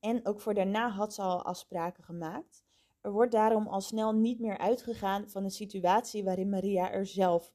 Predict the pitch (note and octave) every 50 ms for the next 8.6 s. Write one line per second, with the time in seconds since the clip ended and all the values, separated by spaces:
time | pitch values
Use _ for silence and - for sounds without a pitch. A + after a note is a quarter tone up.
0 | _ _ - - F3 F3 E3+ F3 - - F3 - - E3+ E3+ F3 - - - F3+
1 | E3+ E3 E3 E3 - - F3+ - - D#3+ D#3 - - - - _ _ _ _ _
2 | _ _ _ _ _ _ _ _ _ _ _ _ _ _ _ _ - F3+ F3+ G3
3 | A3+ C4+ C4+ B3 G3 G3 G3+ F#3+ F#3+ A3+ B3 B3 - G3+ F#3+ F#3+ F3+ F3+ - A3+
4 | G#3 G3+ - A3 G#3+ G#3 G#3+ A3 G#3+ G#3 G#3+ G3+ G3 - F#3+ F3+ - A3+ B3+ B3+
5 | B3 G#3+ F#3+ F3+ F3+ F#3 - F3+ - F3+ F3 F3+ - - C4+ D#4+ F4+ - - -
6 | _ _ _ _ _ _ _ _ - G3+ G3 G3 G3 F#3 F3+ F3 E3+ - - -
7 | F#3+ F#3 A3 A3 - - F#3 F#3 F#3 F#3 F3 F3 F3+ F3+ - F#3 F3+ F3 F3+ F3
8 | E3+ E3+ E3 D#3+ D#3+ E3 E3 E3+ F3 E3+ -